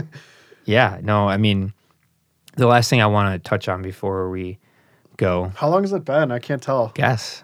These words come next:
Speaker 2: You, you, okay, so
Speaker 1: Two
Speaker 2: before
Speaker 1: hours.
Speaker 2: Two hours and twenty-three minutes.
Speaker 1: Oh, okay, not
Speaker 2: Rem-,
Speaker 1: bad.
Speaker 2: remember when you said one hour?
Speaker 1: Yeah, I was
Speaker 2: I'll
Speaker 1: like,
Speaker 2: do
Speaker 1: "I'm
Speaker 2: an
Speaker 1: not gonna be able to talk for two hours."
Speaker 2: I mean, we, that's the thing. Like, we, we barely touched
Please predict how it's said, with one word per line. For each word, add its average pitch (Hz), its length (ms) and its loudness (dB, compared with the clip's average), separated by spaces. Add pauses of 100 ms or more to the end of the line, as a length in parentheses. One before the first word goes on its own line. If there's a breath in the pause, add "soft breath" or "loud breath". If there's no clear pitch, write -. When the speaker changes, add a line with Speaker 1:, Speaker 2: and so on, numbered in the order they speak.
Speaker 2:
You, 113 160 2
you, 135 320 4
okay, 113 260 4
so 127 120 2
Speaker 1:
Two 120 120 6
Speaker 2:
before 165 160 8
Speaker 1:
hours. 123 400 2 (680)
Speaker 2:
Two 120 160 2
hours 113 320 4
and 98 260 -6
twenty-three 107 360 -2
minutes. - 420 -10 (160)
Speaker 1:
Oh, 185 140 2
okay, 139 180 0
not 143 120 0
Speaker 2:
Rem-, 113 100 2
Speaker 1:
bad. 120 200 0
Speaker 2:
remember 123 200 6
when 135 120 4
you 127 60 4
said 120 220 4
one 107 180 2
hour? 110 340 0
Speaker 1:
Yeah, 160 220 6
I 156 40 8
was 151 100 6
Speaker 2:
I'll 104 60 4
Speaker 1:
like, - 80 4
Speaker 2:
do - 40 2
Speaker 1:
"I'm 185 60 4
Speaker 2:
an 196 60 2
Speaker 1:
not 180 80 6
gonna 156 100 -2
be 156 60 0
able 135 120 4
to - 80 -14
talk 127 240 -6
for 123 80 -12
two 127 220 -8
hours." 113 440 -8
Speaker 2:
I 123 60 2
mean, 123 140 6
we, 147 120 4 (280)
that's 139 180 4
the 143 60 0
thing. 156 100 6
Like, 107 140 4
we, 104 180 0 (240)
we 151 140 4
barely 185 340 4
touched 147 460 -2